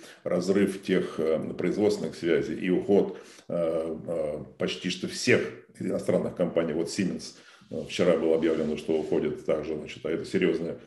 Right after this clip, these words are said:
серьёзное вложение, серьёзный капитал и серьёзная, э, часть, э, российской промышленности, э, э,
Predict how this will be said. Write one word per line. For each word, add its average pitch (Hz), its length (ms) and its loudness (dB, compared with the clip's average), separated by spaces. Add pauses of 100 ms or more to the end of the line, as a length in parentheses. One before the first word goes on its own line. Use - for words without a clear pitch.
серьёзное 90 420 2
вложение, 82 420 0
серьёзный 85 380 0
капитал 87 440 2
и 78 60 0
серьёзная, 82 640 -2
э, 82 260 -4
часть, - 400 0 (300)
э, 82 320 0
российской 87 420 -2
промышленности, 85 720 -2
э, 80 880 -2
э, 80 640 -4